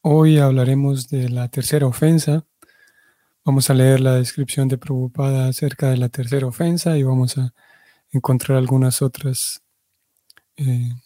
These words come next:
pistas, <laughs> algunos otros escritos de Prabhupada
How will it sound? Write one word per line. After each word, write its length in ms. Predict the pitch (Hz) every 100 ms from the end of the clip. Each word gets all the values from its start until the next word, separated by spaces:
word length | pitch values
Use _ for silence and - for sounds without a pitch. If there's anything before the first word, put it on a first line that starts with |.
| _
pistas, 760 | - 147 - 139 123 - - - - -
<laughs> 200 | 139 120 - - - - - _ -
algunos 360 | 127 135 131
otros 380 | 135 - 139 123
escritos 520 | 131 - 143 139 143
de 120 | 135
Prabhupada 720 | 123 131 127 123 143 143 135